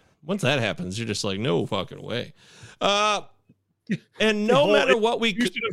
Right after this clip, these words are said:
Speaker 2: of the presidency is bullshit.
Speaker 1: Yeah.
Speaker 2: None of it, none of it makes any sense anymore.
Speaker 1: It doesn't. And no matter what we could all agree, it's tough to get us to all agree. I will admit that. E,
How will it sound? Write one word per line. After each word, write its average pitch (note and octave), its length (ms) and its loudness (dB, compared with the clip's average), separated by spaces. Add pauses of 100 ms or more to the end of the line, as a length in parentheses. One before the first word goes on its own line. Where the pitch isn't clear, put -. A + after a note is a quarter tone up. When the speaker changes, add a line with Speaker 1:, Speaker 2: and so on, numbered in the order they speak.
Speaker 2:
of B3+ 100 -2
the - 80 -20
presidency G3+ 800 -2
is F#3+ 320 -2
bullshit. - 960 -8 (680)
Speaker 1:
Yeah. C#4+ 120 2 (260)
Speaker 2:
None E3+ 160 2
of F3 100 0
it, E3+ 180 0
none E3+ 220 4
of D#3 100 0
it D3+ 160 0
makes C3+ 280 -4
any B2 160 -6
sense G#2+ 340 -10
anymore. F#2+ 380 -10 (580)
Speaker 1:
It A2+ 140 -6
doesn't. E2+ 360 -6
And B2 120 -4
no C3+ 120 0
matter C3+ 340 0
what D#3+ 500 0
we C#3 120 -2
could A#2+ 160 -2
all D#3+ 300 2
agree, F#3+ 1040 2 (180)
it's C3 220 -12
tough E3 220 -2
to - 60 -6
get B2 120 0
us G#2+ 120 0
to - 80 -8
all G2+ 140 -2
agree. F#2+ 300 -4
I G2 100 -6
will G2 220 -4
admit F#2+ 240 -4
that. E2+ 260 -8
E, A2+ 180 -8